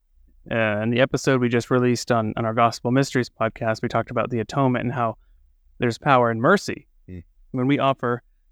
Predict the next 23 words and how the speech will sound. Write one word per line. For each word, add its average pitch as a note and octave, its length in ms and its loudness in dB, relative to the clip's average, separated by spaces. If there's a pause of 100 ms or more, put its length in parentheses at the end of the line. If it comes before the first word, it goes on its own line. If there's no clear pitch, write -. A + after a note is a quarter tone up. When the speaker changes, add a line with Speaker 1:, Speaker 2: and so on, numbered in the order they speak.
(180)
Speaker 1:
when C3 160 -2
we C3+ 120 2
offer C#3+ 320 2
mercy C#3+ 460 0
to A2 140 -2
other B2+ 160 0
people, A#2+ 320 -4
there's A#2+ 180 -4 (120)
power E3 340 4
in A2+ 100 -2
that, G#2 280 -6
that, A#2 120 -6 (120)
that C#3 120 -4
has C3 140 -2
the B2+ 80 -12
power B2+ 200 2
to A#2+ 80 -2
change C#3 360 0
their A2 160 0
hearts. G#2+ 360 -4
And - 60 -4
Speaker 2:
Yeah. - 80 -2
Speaker 1:
that's, - 260 -6